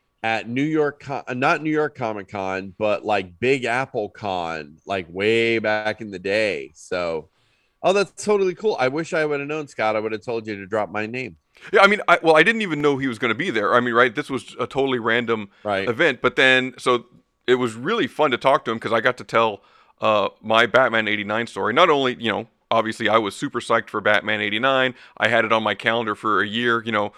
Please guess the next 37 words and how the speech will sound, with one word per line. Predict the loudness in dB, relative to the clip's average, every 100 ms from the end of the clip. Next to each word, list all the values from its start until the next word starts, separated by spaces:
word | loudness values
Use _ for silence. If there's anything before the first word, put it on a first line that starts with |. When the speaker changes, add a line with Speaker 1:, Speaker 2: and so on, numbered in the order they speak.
| _ _ _ -8
Speaker 2:
June | -4 -4
twenty-third, | -2 -4 0 4 4
nineteen | 2 -4 -6
eighty-nine, | -4 2 4 4
Batman's | 4 4 2 -4
coming | -6 0
out, | 2 2
I'm | 2 2
ready. | 2 2 -2
And, | -6 -6
you |
know, | -4 -4
I | -4
was, | -6 -4
I | -4
was | -4
super | -6 -10 -6
psyched | -2 -2 -2
about | -2 -2
it. | -4 -10 -20 -20 -16 2
But | 2 2 _ _ _ _ _ _
leading | -4 0 0 0
up | -2 -4
to | -6 -4
it, | -4 -6 _ _ _
a | -10
substitute | -6 -4 -4 -6 -10 -12 -12
teacher | -12 -10 -4 -4
in | -4 -4
one | -6
of | -6
my | -4 -6
classes | -4 -4 -4 -6 -10 -12 -20
had | -6 2 4 4 0 _ _ _ _ _ _
a | 2
Xeroxed | 2 2 0 0 0 -4 -10
copy | -4 -4 -4 -6 -6